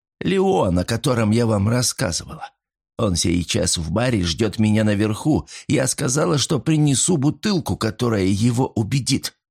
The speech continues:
«Какого рода?» спросил Бен. «В этом ряду я видел несколько интересных вещей». Мадам Вентер пошла за ним.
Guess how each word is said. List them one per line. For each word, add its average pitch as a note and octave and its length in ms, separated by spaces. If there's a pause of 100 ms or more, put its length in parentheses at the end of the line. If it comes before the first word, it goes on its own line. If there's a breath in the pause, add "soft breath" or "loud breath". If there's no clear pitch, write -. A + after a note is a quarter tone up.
(800)
«Какого B2 440
рода?» G#2 360 (300)
спросил D2 480
Бен. C#2 240 (580)
«В - 80
этом A#2 240
ряду A#2+ 260
я A#2 160
видел A2+ 340
несколько A2 500
интересных D#2+ 560
вещей». D2+ 440 (880)
Мадам C#3+ 420
Вентер C#3 480
пошла A2+ 440
за G2 180
ним. D#2+ 280